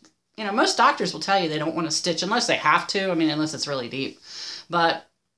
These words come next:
you know, I had boys and they were always going for stitches. So they finally, the, the doctor just said, "Look, butterfly 'em, find something to stop the bleeding, butterfly stitch it. It's much better. They won't have as many scars." And they haven't. So get the trace minerals, w w w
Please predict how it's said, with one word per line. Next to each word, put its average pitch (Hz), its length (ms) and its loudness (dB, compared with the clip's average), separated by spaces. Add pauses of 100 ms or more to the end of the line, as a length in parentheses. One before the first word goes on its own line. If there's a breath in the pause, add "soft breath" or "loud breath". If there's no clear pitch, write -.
you 175 100 -2
know, 156 140 0
I 180 140 6
had 165 200 4
boys 151 320 0
and 139 80 -2
they 165 80 6
were 151 80 2
always 135 280 0
going 113 200 -8
for - 120 -10
stitches. - 380 -4
So 147 320 -2
they 180 140 0
finally, 147 420 0 (120)
the, 151 60 -16
the 156 280 -6
doctor 160 300 0
just 139 160 -4
said, 135 160 -2
"Look, 139 280 -6 (280)
butterfly 233 500 6
'em, 208 220 0 (280)
find 233 220 4
something 226 240 0
to 202 80 -2
stop 185 240 2
the 180 60 -2
bleeding, 165 480 0 (500)
butterfly 175 360 2
stitch - 280 -4
it. - 120 -14 (200)
It's 135 140 -16
much 160 180 -2
better. 180 420 0
They 156 60 -6
won't 156 180 0
have 151 100 0
as 156 120 -6
many 143 140 -4
scars." 156 500 0 (280 loud breath)
And 208 120 -2
they 240 60 2
haven't. 277 300 0 (280)
So 165 360 -4 (640 loud breath)
get 220 140 2
the 285 80 0
trace 262 260 4
minerals, 254 520 2
w 190 260 -2
w 190 260 0
w - 20 0